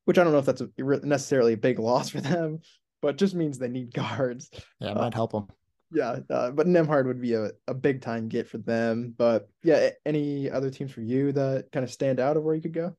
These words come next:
Speaker 2: Yeah, those are the only, since this one's so fresh, I think that's,
Speaker 1: Yeah.
Speaker 2: that, those are the only two really on my radar. But like, like you said with Zona, Carissa went to West Virginia, which, by the way, that seems like a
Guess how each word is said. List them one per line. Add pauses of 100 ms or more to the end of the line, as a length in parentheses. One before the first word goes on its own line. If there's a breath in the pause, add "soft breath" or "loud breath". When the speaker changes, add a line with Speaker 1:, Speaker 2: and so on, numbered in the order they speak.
(180)
Speaker 2:
Yeah,
those
are
the
only,
since
this
one's
so
fresh,
I
think
that's,
Speaker 1:
Yeah. (120)
Speaker 2:
that,
those
are
the
only
two
really
on
my
radar. (100)
But
like,
like
you
said
with (140)
Zona, (120)
Carissa (320)
went
to
West
Virginia,
which,
by
the
way,
that
seems
like
a